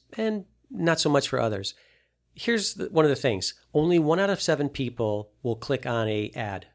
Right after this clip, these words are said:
those top three or the right-hand column, and now I'm starting to see 'em at the bottom as well. So only one out of seven will click on 'em. And here's the dirty little secret.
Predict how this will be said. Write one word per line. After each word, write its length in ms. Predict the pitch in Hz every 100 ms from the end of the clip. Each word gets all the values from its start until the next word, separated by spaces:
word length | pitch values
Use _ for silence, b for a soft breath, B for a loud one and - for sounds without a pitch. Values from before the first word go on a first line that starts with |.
| _
those 180 | _ 113
top 280 | - 139 143
three 480 | - 139 127 127 120 _
or 80 | 127
the 120 | 107
right-hand 360 | 107 101 120 107
column, 440 | - 107 107 104 _ _ -
and 80 |
now 140 | 117 113
I'm 80 | 107
starting 260 | - 113
to 60 | 110
see 80 | 110
'em 80 | 104
at 80 |
the 80 | -
bottom 400 | 98 104 98 92
as 140 | 95 101
well. 260 | 98 87 _ _ b b b b b b b
So 400 | - 151 139 143
only 260 | 160 160 160
one 160 | 151 170
out 100 | 165
of 60 |
seven 240 | - 147 135
will 80 |
click 260 | 120 202 202
on 140 | 120
'em. 180 | 117 113 - _ _
And 100 | 131
here's 220 | 131 240
the 80 | 240
dirty 280 | 139 147 143
little 160 | 135 117
secret. 540 | - 131 120 90 -